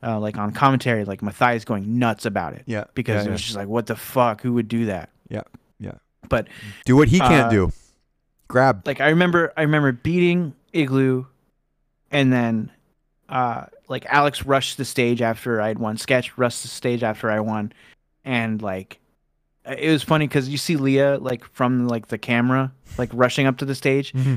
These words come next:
Speaker 1: but Alex is already rushing up there and, like, trying to, like, hug me. It was great. I, it was, it was just funny 'cause you see Leah, like, rush up and stop. It's just like,
Speaker 2: <laughs>
Speaker 1: mm. But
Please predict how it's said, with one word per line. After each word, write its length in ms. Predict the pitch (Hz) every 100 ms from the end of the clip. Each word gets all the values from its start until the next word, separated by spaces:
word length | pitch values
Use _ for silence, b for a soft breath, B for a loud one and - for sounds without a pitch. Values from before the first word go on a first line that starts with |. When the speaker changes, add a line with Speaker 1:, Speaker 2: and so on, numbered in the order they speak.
| -
Speaker 1:
but 120 | 127
Alex 340 | - 127 139 -
is 60 |
already 240 | 127 120 123
rushing 520 | 113 120 120 - 120
up 160 | 110 -
there 320 | 127 131 143 _ -
and, 280 | 139 117 110
like, 260 | 104 - - _ _ _ -
trying 280 | 131 123
to, 80 | 123
like, 180 | 113 104
hug 200 | - 127
me. 240 | 147 160 - _ _ _ _ _ _ _ _ _
It 60 | -
was 120 | 143
great. 260 | 135 123 80
I, 200 | - 120 120 - _ _ - - -
it 100 | 175
was, 120 | 156
it 280 | 156 143 147
was 80 | 156
just 200 | 160 -
funny 280 | 127 117 117
'cause 180 | 135
you 100 | 123
see 160 | 127 139
Leah, 260 | 123 123 117
like, 160 | 107 120
rush 320 | 127 123 -
up 140 | 123
and 100 | 110
stop. 340 | - 110 107 107
It's 160 | 113 277
just 200 | 320 -
like, 180 | 349 -
Speaker 2:
<laughs> 0 |
Speaker 1:
mm. 360 | 320 247 247 - - - - - _ 135
But 200 | 131